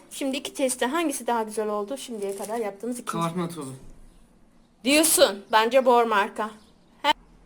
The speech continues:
Speaker 1: üçüncü testimize, e, bulaşık şey pardon. Neydi bunun adı? Toz deterjan. Tacım, toz deterjan mı? Karbonat mı?
Speaker 2: Ee,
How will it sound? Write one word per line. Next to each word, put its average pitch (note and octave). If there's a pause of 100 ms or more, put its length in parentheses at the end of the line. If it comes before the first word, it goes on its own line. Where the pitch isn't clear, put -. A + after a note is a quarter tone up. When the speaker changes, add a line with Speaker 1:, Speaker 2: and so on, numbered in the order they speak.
(300)
Speaker 1:
üçüncü D#4
testimize, D#4 (760)
e, - (480)
bulaşık B3
şey C#4+
pardon. A3 (120)
Neydi C#4
bunun C4
adı? B3 (100)
Toz C4
deterjan. G#3
Tacım, D#4+ (500)
toz F4+
deterjan F#4+
mı? G4 (880)
Karbonat A#3
mı? F#3+ (1900)
Speaker 2:
Ee, C#3